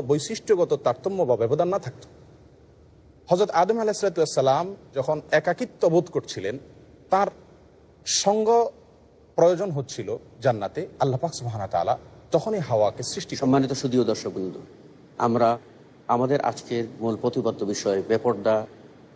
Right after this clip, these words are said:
Speaker 2: ও তার সর্বনাশা প্রভাব, এ আমরা বিরতির আগে আলোচনা করছিলাম যে আল্লাহ রাব্বুল আলামিন পুরুষ সৃষ্টি করলেন, অতঃপর নারী। যদি বৈশিষ্ট্যগত পার্থক্য নাই থাকতো,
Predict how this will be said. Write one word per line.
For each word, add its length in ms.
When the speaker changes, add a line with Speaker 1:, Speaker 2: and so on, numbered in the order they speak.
Speaker 2:
ও 120
তার 140
সর্বনাশা 600
প্রভাব, 340
এ 60
আমরা 420
বিরতির 360
আগে 140
আলোচনা 340
করছিলাম 440
যে 80
আল্লাহ 280
রাব্বুল 220
আলামিন 500
পুরুষ 240
সৃষ্টি 380
করলেন, 320
অতঃপর 360
নারী। 320
যদি 480
বৈশিষ্ট্যগত 960
পার্থক্য 480
নাই 520
থাকতো, 480